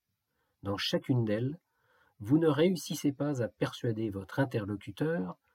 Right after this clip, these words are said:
que ce que vous lui proposez lui sied, comme moi avec mon fils. Ensuite, décrivez trois nouveaux scénarios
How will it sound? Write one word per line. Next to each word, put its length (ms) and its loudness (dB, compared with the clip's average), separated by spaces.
que 100 -6
ce 200 -2
que 180 0
vous 180 -2
lui 140 -2
proposez 680 0
lui 180 -2
sied, 340 -4
comme 180 2
moi 160 2
avec 220 0
mon 80 -2
fils. 400 -16
Ensuite, 580 -8
décrivez 840 0
trois 260 2
nouveaux 240 4
scénarios 560 -6